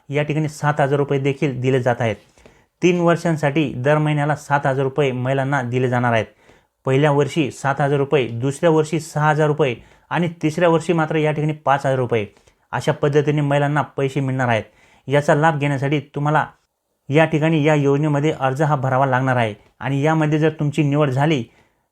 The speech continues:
तर तुमची ट्रेनिंग सुरू होईल आणि तुम्हाला या ठिकाणी ट्रेनिंग झाल्यानंतर दरमहा सात हजार रुपये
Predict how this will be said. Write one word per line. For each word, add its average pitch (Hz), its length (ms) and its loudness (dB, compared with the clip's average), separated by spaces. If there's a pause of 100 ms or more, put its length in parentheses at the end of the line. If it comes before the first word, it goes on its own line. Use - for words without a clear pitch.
तर 180 100 2 (100)
तुमची 175 240 2
ट्रेनिंग 175 340 0
सुरू 160 200 0
होईल 127 200 2 (180)
आणि 165 200 2
तुम्हाला 160 380 2
या 139 200 0
ठिकाणी 147 300 -2
ट्रेनिंग 143 340 -2
झाल्यानंतर 131 560 -2 (380)
दरमहा 160 580 2 (180)
सात 151 300 -2
हजार 143 180 0
रुपये 143 300 -2